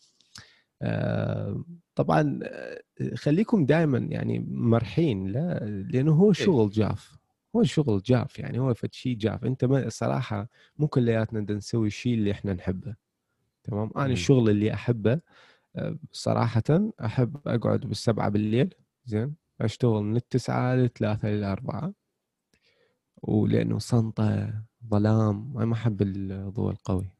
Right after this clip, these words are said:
Speaker 2: شخص
Speaker 1: صراحة.
Speaker 2: عاطفي أنت، إيه.
Speaker 1: آه، ما أدري. أوكي.
Speaker 2: الشعر ده تقول أنت.
Speaker 1: <laughs> لا والله جديات، بس هل
Speaker 2: مم.
Speaker 1: هذا الشغل أقدر أسويه أنا بالشركة؟ ويا-، يعني نفس الشركة اللي أنا دا أشتغل بيها أو، أو فد شركة عراقية،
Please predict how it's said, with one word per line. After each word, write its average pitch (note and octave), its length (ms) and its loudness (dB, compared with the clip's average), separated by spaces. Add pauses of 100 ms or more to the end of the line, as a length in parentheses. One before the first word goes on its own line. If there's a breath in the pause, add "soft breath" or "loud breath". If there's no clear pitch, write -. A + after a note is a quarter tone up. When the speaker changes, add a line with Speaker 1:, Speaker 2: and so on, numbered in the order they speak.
Speaker 2:
شخص G2+ 360 -2
Speaker 1:
صراحة. G#2 160 -2
Speaker 2:
عاطفي F2+ 320 -4
أنت، F2 180 -8
إيه. F#2 320 -4 (640)
Speaker 1:
آه، - 560 -4
ما A#2+ 260 2
أدري. G#2+ 280 -4 (300)
أوكي. A2+ 320 -2
Speaker 2:
الشعر A#2 480 0
ده F2 120 -2
تقول F#2 280 -2
أنت. F2+ 260 -2 (120)
Speaker 1:
<laughs> - 380 -2 (340 loud breath)
لا D#3 100 6
والله F#3 160 8
جديات، A#2 480 4
بس A#2+ 200 -2 (340 soft breath)
هل A#2+ 200 4
Speaker 2:
مم. G3+ 40 6
Speaker 1:
هذا F3+ 180 6
الشغل D3+ 480 4
أقدر C3 380 4
أسويه B2 560 4
أنا A#2+ 120 4
بالشركة؟ A#2+ 720 -2 (220)
ويا-، B2 320 -2
يعني - 420 -8
نفس - 160 -10
الشركة A2+ 400 -2
اللي A2 140 -4
أنا A2+ 120 -2
دا A2+ 140 -2
أشتغل G#2+ 360 -2
بيها A2 360 0
أو، G2+ 280 -2
أو - 200 -2
فد G#2 260 -8
شركة A2 420 -6
عراقية، G#2+ 640 -4